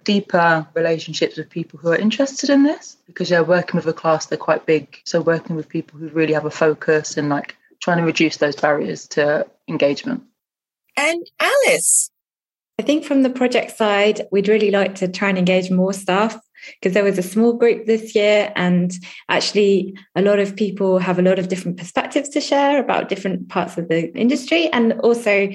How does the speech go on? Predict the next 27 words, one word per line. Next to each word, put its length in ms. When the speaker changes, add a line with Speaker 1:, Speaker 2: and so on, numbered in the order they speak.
Speaker 3:
would 300
like 200
to 60
have 120
the 100
opportunity 720
that 160
we've 220
had 280
to, 580
to 120
work 220
with 120
young 200
people. 500
Speaker 2:
I'll 120
stay 260
with 160
you, 120
Alice, 360
here. 240
What 320
are 160
you 320
often 360
heard 500
saying? 760